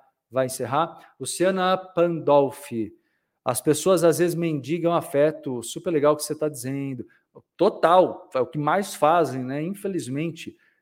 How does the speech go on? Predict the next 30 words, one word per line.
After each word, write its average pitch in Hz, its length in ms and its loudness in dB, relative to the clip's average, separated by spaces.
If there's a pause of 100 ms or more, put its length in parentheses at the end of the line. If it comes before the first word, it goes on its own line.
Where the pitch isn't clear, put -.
(100)
é 120 60 -4
o 120 60 -2
que - 120 -8
mais 156 320 -2
fazem. 131 540 -2 (1000)
Eide 185 320 6
Oliveira, 185 800 8
ei, 208 240 0
Eide, 120 360 -2
de 123 120 -10
volta 151 360 0
aqui. 160 180 -4
Antes 175 280 -6
de 151 80 -10
conhecer 156 380 -6
o 147 60 -4
trabalho 147 320 0
do, 139 160 -8
do 127 160 -6
M 127 160 -6
C, 180 420 -6 (380)
eu 131 140 -6
nem 165 200 -4
sequer 156 440 -2
conseguia 143 420 -2
abrir 131 220 0
a 139 60 2
boca 135 300 -4
pra 151 140 -6
falar. 127 520 -4